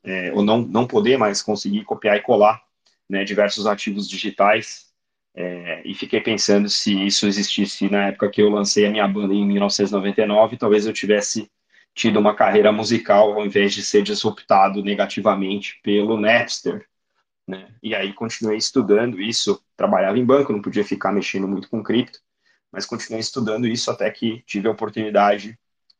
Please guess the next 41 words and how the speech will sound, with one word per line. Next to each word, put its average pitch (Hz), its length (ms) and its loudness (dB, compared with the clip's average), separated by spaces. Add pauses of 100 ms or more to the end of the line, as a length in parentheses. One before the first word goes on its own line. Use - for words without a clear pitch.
(100)
de, 101 760 -12
ah, 95 420 2 (540)
na 110 360 0
I 117 40 -4
B 120 80 -2
M, 110 420 -2 (120)
já 101 160 0
trabalhando 101 340 -4
na 104 80 -8
I 101 40 -10
B 107 100 -8
M, 101 360 -10
ter 110 120 -2
contato 107 420 2
com 107 120 -6
o - 20 -6
Blockchain 104 340 -2
Lab 104 300 0
lá, 104 260 -2 (640)
ficar - 220 0
amigo 107 220 -6
dos 104 140 -10
caras, 117 640 2
eh, 98 440 4
começar 104 260 0
a 104 60 6
trabalhar 107 260 4
diretamente 104 560 -2
com 110 100 -10
isso, 113 300 -6
e 107 60 4
aí 110 40 4
a 107 60 0
partir 107 280 -4
de 101 40 -4
dois 104 160 -4
mil 110 80 -8
e 101 40 -12
dezessete 107 580 -2
só - 260 0
trabalhar 101 540 0